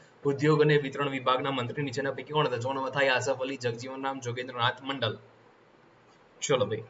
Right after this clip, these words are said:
વિચાર કરો, જવાબ આપો. આપણો ત્રીજો સેશન છે એ રહ્યો, જે આપણે લાઈવ થઈ ગયો છે અહીંયા. બરાબર, આના પહેલા આપણે બે મોક ટેસ્ટ કરી ચૂક્યા છે અને પ્લેલિસ્ટ સેક્શનમાં તમને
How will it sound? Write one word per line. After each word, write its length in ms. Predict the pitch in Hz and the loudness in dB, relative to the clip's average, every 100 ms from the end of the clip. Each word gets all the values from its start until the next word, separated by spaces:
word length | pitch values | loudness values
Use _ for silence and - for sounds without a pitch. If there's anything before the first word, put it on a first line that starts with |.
| - | -10
વિચાર 300 | 120 117 131 | -6 -2 0
કરો, 220 | 127 131 123 | 0 -2 -2
જવાબ 340 | 107 120 113 107 | -2 0 2 0
આપો. 220 | 101 - 113 - _ _ _ _ _ _ _ _ _ _ _ _ _ _ _ _ _ _ _ _ _ _ _ _ _ _ _ | -4 -10 -14 -18 _ _ _ _ _ _ _ _ _ _ _ _ _ _ _ _ _ _ _ _ _ _ _ _ _ _ _
આપણો 240 | 131 147 | 2 4
ત્રીજો 340 | 147 147 147 165 | 2 2 2 2
સેશન 380 | 170 156 170 160 | 0 0 0 0
છે 140 | 170 | 4
એ 160 | 151 151 | 4 6
રહ્યો, 180 | 151 170 | 4 2
જે 220 | 156 147 139 | 0 2 2
આપણે 240 | 131 131 | 4 2
લાઈવ 240 | 131 131 | 4 4
થઈ 460 | 135 - - 135 135 | 2 -8 -12 -2 0
ગયો 180 | 139 156 | 2 0
છે 160 | 156 | 2
અહીંયા. 360 | 160 151 156 170 - - _ - - - | 0 2 0 -2 -8 -20 _ -20 -20 -6
બરાબર, 360 | 127 139 165 160 - | 4 6 8 6 2
આના 160 | 135 143 | 2 2
પહેલા 220 | 147 143 | 4 4
આપણે 180 | 135 135 | 4 4
બે 160 | 135 139 | 2 2
મોક 240 | 135 123 | 2 0
ટેસ્ટ 200 | 131 120 | -2 -2
કરી 140 | 139 | -4
ચૂક્યા 300 | 143 165 165 | -4 -2 0
છે 240 | 165 180 180 | 2 2 2
અને 240 | - 139 | 2 -2
પ્લેલિસ્ટ 420 | 139 160 180 185 | 0 2 4 2
સેક્શનમાં 380 | 175 156 156 151 | -2 -2 0 0
તમને 280 | 151 135 135 | 0 0 0